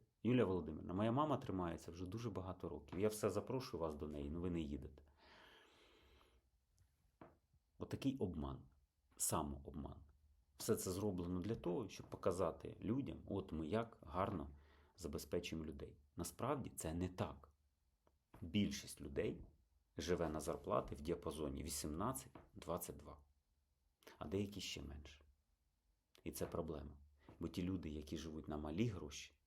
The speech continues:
їх дуже і дуже багато. І я підозрюю, що їх десь відсотків сімдесят-вісімдесят по Україні. Бережіть себе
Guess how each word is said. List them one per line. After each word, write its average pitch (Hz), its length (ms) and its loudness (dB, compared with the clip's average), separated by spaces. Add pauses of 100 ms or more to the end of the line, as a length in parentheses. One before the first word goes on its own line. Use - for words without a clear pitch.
(560)
їх 76 200 -2
дуже 85 360 -2 (240)
і 71 60 -8
дуже 71 300 -6 (160)
багато. 69 440 -10 (640)
І 80 80 0
я 90 120 4
підозрюю, 73 520 -6 (280)
що - 180 -6
їх 80 100 -2
десь - 220 -4
відсотків - 460 -6
сімдесят-вісімдесят 80 1200 -4 (240)
по 80 100 -4
Україні. 71 440 -8 (2000)
Бережіть 90 320 2
себе - 260 -6